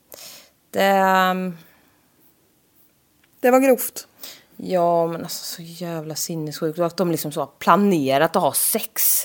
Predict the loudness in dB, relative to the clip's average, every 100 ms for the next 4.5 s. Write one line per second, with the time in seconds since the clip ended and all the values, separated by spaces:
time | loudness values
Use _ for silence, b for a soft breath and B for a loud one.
0 | -8 _ _ _ _ _ 0 4 6 6
1 | 6 4 2 0 -6 _ -10 0 2 4
2 | 2 -2 -8 0 2 4 2 4 6 4
3 | 2 2 2 0 0 0 0 0 -2 -2
4 | -2 0 0 -2